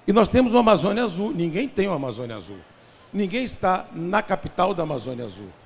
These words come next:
Olha os cenários como vão se redesenhando. Tudo a gente sabe, tá diante da ponta do nariz da gente, mas a gente não tava vendo,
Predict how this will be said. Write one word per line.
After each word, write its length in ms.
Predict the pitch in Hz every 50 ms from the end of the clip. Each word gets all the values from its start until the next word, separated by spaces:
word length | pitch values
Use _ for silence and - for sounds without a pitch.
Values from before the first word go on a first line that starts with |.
| - - - -
Olha 180 | - 202 226 247
os 60 | 214
cenários 540 | - - 226 185 170 170 175 175 170 160 -
como 220 | - 190 170 156
vão 160 | 156 170 180 165
se 120 | - 180
redesenhando. 680 | 160 180 180 160 180 143 147 175 156 143 135 123 113 101 92 - - _ _ - _ - - - - _ - - _ - _ - - _ _ _ _ - - _ _ - _ - - - _ - - -
Tudo 240 | - 262 247 -
a 40 | 233
gente 160 | 196 208 190
sabe, 420 | - - - 185 170 165 175 156 123
tá 140 | - 180 165
diante 340 | 135 151 196 233 233 -
da 100 | - 208 180
ponta 340 | - - 190 202 202 202 180
do 120 | 160 170
nariz 400 | 160 156 147 147 180 214 220 175
da 140 | 143 160 151
gente, 300 | 131 151 190 208 190 -
mas 180 | 285 220 196
a 60 | 220 214
gente 120 | 214 -
não 80 | 240 220
tava 240 | - 226 226 240
vendo, 400 | 233 220 214 220 208 170 120 98